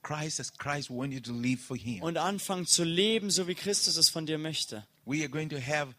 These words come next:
Speaker 1: one session of this conference for the Holy Ghost and for healing.
Speaker 2: Wir werden auch einen Gottesdienst haben für den Heiligen Geist und für Heilung werden wir beten.
Speaker 1: John, First John chapter four, verse four.
Speaker 2: Erster Johannes Kapitel vier, Vers vier.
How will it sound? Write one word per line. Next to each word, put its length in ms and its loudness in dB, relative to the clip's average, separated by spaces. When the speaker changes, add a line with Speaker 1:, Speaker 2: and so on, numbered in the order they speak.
Speaker 1:
one 220 0
session 500 2
of 120 -6
this 240 -2
conference 680 -4
for 240 0
the 60 -8
Holy 220 0
Ghost 440 0
and 120 -6
for 100 -4
healing. 440 -2
Speaker 2:
Wir 140 4
werden 240 6
auch 280 2
einen 420 0
Gottesdienst 580 0
haben 220 2
für 160 2
den 160 -2
Heiligen 320 2
Geist 260 0
und 80 -6
für 220 -4
Heilung 320 0
werden 200 -2
wir 80 -4
beten. 380 -10
Speaker 1:
John, 380 2
First 360 4
John 220 2
chapter 280 -4
four, 380 -2
verse 200 0
four. 360 -10
Speaker 2:
Erster 500 6
Johannes 400 4
Kapitel 340 -2
vier, 280 0
Vers 240 6
vier. 360 0